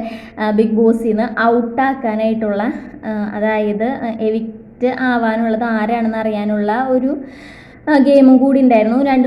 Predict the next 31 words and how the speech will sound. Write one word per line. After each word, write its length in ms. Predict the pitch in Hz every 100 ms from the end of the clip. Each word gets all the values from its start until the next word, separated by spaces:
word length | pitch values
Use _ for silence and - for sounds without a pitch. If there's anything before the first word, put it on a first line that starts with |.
| 262
ഫ്ലാഗൊക്കെ 440 | 262 233 226 226 226
കൊടുത്തിട്ട് 400 | 226 220 208 226 240
റെഡും, 360 | 220 202 233 294 - - 233
ആ, 20 | 226 220
ഗ്രീനും 300 | 226 226 226
ഫ്ലാഗൊക്കെ 380 | 247 226 226 226 233
കൊടുത്തിട്ട് 360 | 208 202 202 240 240
നമുക്ക്, 280 | 220 226 247 240
ആ, 20 | 226 220 214
നിൽക്കണം 320 | 226 233 220
എന്നുള്ളവർക്ക് 540 | 226 226 214 208 240 262 247
ഗ്രീൻ 180 | 226 226 247
ഫ്ലാഗും 320 | 226 208 262 - - - 262
അതുപോലെ, 340 | 285 277 294 320 - - - -
ആം, 640 | 277 285 285 285 277 277 277 262 - 302
പോകണം 200 | 330 330 349
എന്നുള്ളവർക്ക് 480 | 359 311 294 320 339
റെഡ് 180 | 302 -
ഫ്ലാഗും 260 | 285 262 285
കൊടുക്കാം 340 | 302 285 285 277 277
എന്നുള്ള 220 | 277 277 277
രീതിയിലൊക്കെ 440 | 269 254 254 254 269 277
ഒരു 100 | 262
ഗെയിം 180 | 262 247
ഉണ്ടായിരുന്നല്ലോ. 460 | 233 208 196 185 175
അപ്പോൾ 160 | - 285 - - - 269
ആ, 60 | 285 285
ആ 60 | 311 349
ഒരു 100 | 330 359
ഗെയിം 280 | 330 285 277 294
സത്യം 320 | 294 285 302